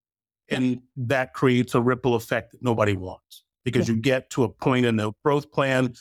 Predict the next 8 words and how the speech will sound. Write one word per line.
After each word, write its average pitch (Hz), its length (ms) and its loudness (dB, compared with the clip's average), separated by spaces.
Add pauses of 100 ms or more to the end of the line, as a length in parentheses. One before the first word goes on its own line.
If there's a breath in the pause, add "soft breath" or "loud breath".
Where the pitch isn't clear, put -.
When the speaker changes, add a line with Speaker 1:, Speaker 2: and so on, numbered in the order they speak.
(400 soft breath)
Speaker 1:
goal 156 420 6
achievement, 139 600 2
where 127 340 4
it 123 140 -2
becomes 139 420 0 (200)
understood 139 520 0
it's 143 200 -4
not 139 180 0